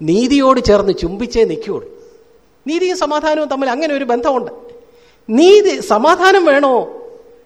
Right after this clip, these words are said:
അതിൻ്റെ പിന്നിൽ നീ ചെയ്യേണ്ട ചില കാര്യങ്ങൾ ചെയ്ത് നീതി ചെയ്യണം. നീ ഒരാൾക്കൊരു കാര്യം കടപ്പെട്ടിട്ടുണ്ടെങ്കിൽ അത് ചെയ്തു തീർക്കണം.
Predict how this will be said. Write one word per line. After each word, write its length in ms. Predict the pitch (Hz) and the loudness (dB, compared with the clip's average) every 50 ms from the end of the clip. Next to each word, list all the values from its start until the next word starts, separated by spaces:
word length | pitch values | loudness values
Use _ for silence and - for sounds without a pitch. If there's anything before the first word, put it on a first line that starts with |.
| _ _ - | _ _ -4
അതിൻ്റെ 340 | - 180 196 269 285 294 277 | -2 -2 -2 0 -2 -2 -2
പിന്നിൽ 720 | - - 214 208 214 254 262 254 240 220 185 - - - - - | -4 -4 -6 -4 -2 -2 0 0 -2 -2 -4 -8 -12 -18 -16 -12
നീ 280 | 165 175 185 208 254 277 | -6 -2 -2 0 0 -2
ചെയ്യേണ്ട 600 | - - - 190 180 185 196 214 240 247 254 247 | -6 -2 -2 -2 -2 0 -2 -2 -2 -2 -2 -2
ചില 300 | 262 240 - 208 208 214 | -6 -4 -2 0 2 2
കാര്യങ്ങൾ 540 | 220 220 180 170 175 185 208 214 220 226 220 | 0 0 -2 -2 -2 0 0 0 0 0 0
ചെയ്ത് 560 | 208 214 - 175 185 202 202 208 190 185 185 | 0 -2 -4 -4 -2 -2 -2 -4 -4 -4 -6
നീതി 300 | 214 240 294 320 320 359 | -6 -4 -2 -2 -2 -2
ചെയ്യണം. 380 | 330 - 302 294 294 285 247 - - - - _ _ _ _ _ _ _ _ _ _ _ _ _ _ _ - | -2 -4 -4 -6 -6 -8 -10 -12 -14 -20 -20 _ _ _ _ _ _ _ _ _ _ _ _ _ _ _ -4
നീ 220 | 208 254 320 349 392 | 0 0 2 4 4
ഒരാൾക്കൊരു 560 | 359 302 302 294 285 294 320 294 311 294 285 | 4 4 4 4 4 2 0 0 -2 -4 -2
കാര്യം 320 | - 240 240 254 269 240 233 | 0 0 0 0 0 -2 -2
കടപ്പെട്ടിട്ടുണ്ടെങ്കിൽ 760 | 220 208 226 - 285 - 302 285 - 262 247 269 269 262 254 240 | -2 -2 -2 -2 -4 -4 -4 -6 -6 -4 -4 -4 -4 -2 -2 -2
അത് 120 | 240 254 | -2 -2
ചെയ്തു 320 | 240 - 240 277 311 - | -2 -2 -2 0 0 0
തീർക്കണം. 400 | 330 - - - 285 311 294 262 | 0 -2 -2 -2 -4 -4 -4 -4